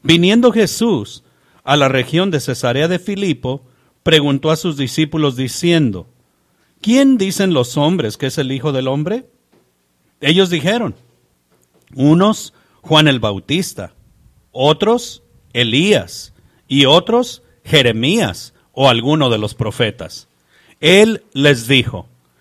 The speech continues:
'¿Y vosotros, quién decís que soy yo?' Respondiendo Simón Pedro dijo, 'Tú eres el Cristo, el Hijo del Dios viviente.'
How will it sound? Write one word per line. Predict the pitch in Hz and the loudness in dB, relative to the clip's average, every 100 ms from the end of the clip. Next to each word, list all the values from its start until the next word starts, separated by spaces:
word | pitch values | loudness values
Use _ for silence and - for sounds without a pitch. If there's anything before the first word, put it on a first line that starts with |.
| _ _ _ - | _ _ _ 0
'¿Y | 170 | 2
vosotros, | 151 - 214 226 120 92 - _ _ _ - | 2 2 2 2 -2 -10 -14 _ _ _ -2
quién | 175 214 | 0 2
decís | 233 208 - 175 165 - | 0 -2 -2 -2 -4 -8
que | - 147 | -6 -6
soy | - 143 139 123 | -4 -2 -2 -2
yo?' | 110 120 185 226 _ _ _ _ _ _ _ - | 0 0 -2 -8 _ _ _ _ _ _ _ 0
Respondiendo | 156 156 160 156 151 190 208 220 | 0 0 -2 -2 0 0 2 -2
Simón | - 175 156 180 | 0 -2 -2 -2
Pedro | 170 175 175 170 | 0 0 0 -2
dijo, | 143 147 - 92 85 _ _ _ _ _ - | 0 -2 -4 -14 -16 _ _ _ _ _ -4
'Tú | 196 240 262 247 _ _ - | 0 0 -2 -6 _ _ -2
eres | 160 185 175 | 2 4 2
el | 156 120 | -2 -4
Cristo, | - 156 151 - 92 82 _ _ _ - | 0 0 0 -6 -16 -18 _ _ _ -4
el | 143 135 | 0 2
Hijo | 160 175 127 | 2 2 -2
del | 107 110 | -4 -4
Dios | 113 120 113 | 0 -2 0
viviente.' | 113 104 98 85 92 | -4 -4 -6 -8 -14